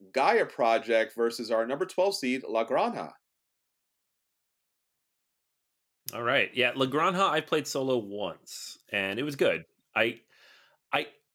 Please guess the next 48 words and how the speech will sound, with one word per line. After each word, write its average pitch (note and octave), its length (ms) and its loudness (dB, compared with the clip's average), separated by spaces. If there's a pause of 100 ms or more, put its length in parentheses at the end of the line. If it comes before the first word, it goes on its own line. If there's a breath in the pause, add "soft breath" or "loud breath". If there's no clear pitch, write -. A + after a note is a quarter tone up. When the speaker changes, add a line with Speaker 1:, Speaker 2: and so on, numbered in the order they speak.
Speaker 2:
but D#3 240 -10
the F3 80 -2
thing A#3+ 180 0
about G#3+ 140 0
La F3 60 2
Granja, D3 360 2
too, C#3+ 160 2
is, A#2 100 2
like, A2+ 120 0
in D#3 160 -2
general, B2 280 2
that A#2+ 120 2
game, A2+ 260 -2
it's G#2+ 180 -8
good, C3 340 2
it's - 280 -10
fine, A2+ 440 -2
there's G#2 140 -4
a G#2+ 60 0
lot A#2 220 2
going A2 220 -2
on, F#2+ 160 0
there's F#2+ 160 -6
a G2 40 -2
lot G2 120 2
of G2 40 -6
tracking. F#2 360 -2
The F#2+ 80 -4
solo A#2+ 340 2
game A2 280 2
is, F#2 120 -6
is G#2+ 180 -10
a F#2+ 60 -8 (340)
good A2+ 140 2
implementation G2+ 680 -4
of A2+ 80 -8
that, C#3 300 -4 (120)
uh, E2 320 -6 (100)
but G2+ 160 2
it G2+ 240 0
doesn't, A#2+ 320 0 (960)
I A2 80 2
don't G#2+ 100 2
know, E2+ 200 -4
it A2 80 0
just A#2+ 200 -4
didn't A#2+ 300 -2 (160)
feel G#2 260 0